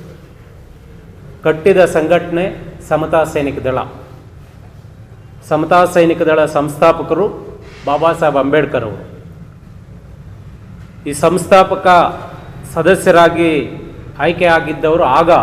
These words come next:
ಐದು ಜನ ಮಿಲಿಟರಿಯಲ್ಲಿ ಕೆಲಸ ಮಾಡ್ತಾ ಇರ್ತಕ್ಕಂಥ ವ್ಯಕ್ತಿಗಳಾಗಿರ್ತಾರೆ. ಅವರೊಂದಿಗೆ ಪ್ರಾರಂಭವಾದಂಥ ಸಮತಾ ಸೈನಿಕ ದಳ ಇದೇ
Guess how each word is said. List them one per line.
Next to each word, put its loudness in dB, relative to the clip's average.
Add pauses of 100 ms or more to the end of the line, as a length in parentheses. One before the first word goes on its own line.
(240)
ಐದು 2
ಜನ 0 (1300)
ಮಿಲಿಟರಿಯಲ್ಲಿ 2
ಕೆಲಸ 2 (140)
ಮಾಡ್ತಾ 2
ಇರ್ತಕ್ಕಂಥ -4 (120)
ವ್ಯಕ್ತಿಗಳಾಗಿರ್ತಾರೆ. -6 (960)
ಅವರೊಂದಿಗೆ 4
ಪ್ರಾರಂಭವಾದಂಥ 4 (240)
ಸಮತಾ -2
ಸೈನಿಕ -6
ದಳ -2 (1700)
ಇದೇ 2